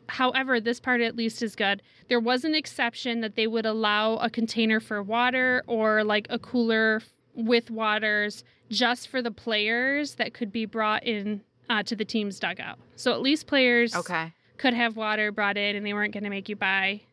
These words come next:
Speaker 1: their water. So, but yeah, they, that was one of their rules, no, no coolers.
Speaker 2: Did they,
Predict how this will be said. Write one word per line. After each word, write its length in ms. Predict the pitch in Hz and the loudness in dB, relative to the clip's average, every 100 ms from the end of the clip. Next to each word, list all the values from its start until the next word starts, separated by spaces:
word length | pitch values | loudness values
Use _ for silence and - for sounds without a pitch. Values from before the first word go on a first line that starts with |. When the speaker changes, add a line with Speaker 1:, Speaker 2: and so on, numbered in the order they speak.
| _ | _
Speaker 1:
their 180 | 220 180 | -4 -4
water. 420 | 160 147 - - - - | -4 -8 -8 -10 -12 -18
So, 480 | - 226 208 208 - _ _ | -4 -2 -2 -4 -10 _ _
but 140 | 233 185 | 0 2
yeah, 180 | 175 | 0
they, 200 | 196 202 - | -2 -8 -10
that 400 | 208 190 214 - | -8 -2 -2 -2
was 240 | 208 202 | -6 -8
one 160 | 214 208 | -8 -6
of 60 | 208 | -8
their 100 | 202 | -8
rules, 340 | 180 180 196 | -8 -8 -10
no, 240 | 190 190 - | -12 -12 -10
no 360 | 226 208 185 - - | -10 -8 -10 -14 -20
coolers. 500 | - - - - _ _ - - - | -16 -14 -14 -16 _ _ -20 -20 -16
Speaker 2:
Did 120 | 220 | -2
they, 180 | 226 214 | 2 2